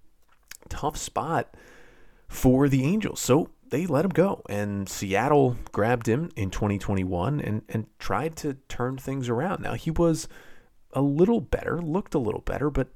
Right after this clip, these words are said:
again, it was just kinda tough to watch. He pitched in thirty-one innings for the Mariners this season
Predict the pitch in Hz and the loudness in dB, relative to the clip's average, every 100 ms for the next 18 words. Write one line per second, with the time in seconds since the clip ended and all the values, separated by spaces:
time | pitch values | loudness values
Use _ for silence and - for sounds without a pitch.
0 | - 117 120 190 175 - 107 139 - - | -12 -6 -4 -4 -4 -8 -8 -8 -8 -12
1 | - - 165 165 - 131 - 107 143 147 | -12 -8 -8 -6 -8 -8 -6 -6 -6 -8
2 | - - 135 - - 135 - - 113 139 | -4 -2 -2 -6 -8 -8 -8 -4 -4 -2
3 | 170 139 123 120 107 95 127 - 92 90 | -2 -2 -2 -4 -4 -4 -10 -8 -8 -6
4 | 98 95 90 - 82 - - - 92 98 | -6 -6 -6 -6 -8 -8 -10 -10 -10 -10